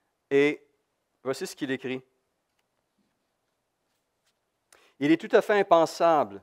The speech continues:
d'imaginer que nos institutions politiques soient gouvernées par le principe libérateur de la douceur.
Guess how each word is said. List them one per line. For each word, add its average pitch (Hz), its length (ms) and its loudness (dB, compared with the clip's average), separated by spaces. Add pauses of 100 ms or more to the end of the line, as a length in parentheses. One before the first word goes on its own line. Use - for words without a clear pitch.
d'imaginer 123 800 -4
que 113 80 -8
nos 110 220 -10
institutions 131 480 -12
politiques 131 500 -8
soient - 180 -6
gouvernées 127 480 -4
par 117 140 -4
le 110 60 -4
principe 123 460 -10 (360)
libérateur 120 680 -2
de 120 80 -6
la 117 140 -2
douceur. 113 640 -10